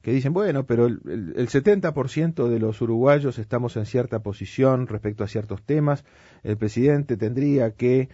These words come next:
eh, co-, aliarse con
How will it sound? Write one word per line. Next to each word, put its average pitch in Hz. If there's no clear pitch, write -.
eh, 85
co-, -
aliarse 127
con 123